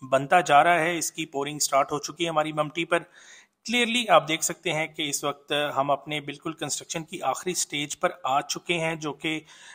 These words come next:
अ, बिल्डिंग का ढांचा जहां पर इस वक्त खड़ा हो चुका है।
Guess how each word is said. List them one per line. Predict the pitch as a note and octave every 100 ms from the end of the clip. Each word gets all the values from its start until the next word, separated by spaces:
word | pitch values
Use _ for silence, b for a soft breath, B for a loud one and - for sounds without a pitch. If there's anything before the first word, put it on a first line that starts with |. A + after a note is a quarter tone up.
| B -
अ, | C#3 C#3
बिल्डिंग | C3+ C#3 D3+ E3+
का | E3 D#3
ढांचा | C3 C3 D#3
जहां | D3 C3+ B2+
पर | - C#3+
इस | C#3+ -
वक्त | C#3+ - -
खड़ा | C3+
हो | C3+ C3+ C3
चुका | - - C3 A2+ C3+
है। | B2+ - b